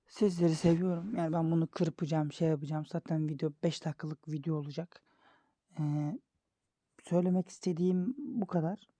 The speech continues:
Aslında daha var da. Hani size demiştim bir kitle oluştu diye.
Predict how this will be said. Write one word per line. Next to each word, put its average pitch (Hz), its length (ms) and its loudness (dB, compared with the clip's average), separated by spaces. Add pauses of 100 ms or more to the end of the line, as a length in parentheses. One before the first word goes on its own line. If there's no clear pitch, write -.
(800)
Aslında 170 420 0
daha 151 240 2
var 165 220 2
da. 135 160 -8 (1000)
Hani 147 300 2 (120)
size 151 280 -2
demiştim 139 400 -2
bir - 60 -10
kitle - 360 -10
oluştu - 480 -10
diye. 143 200 -14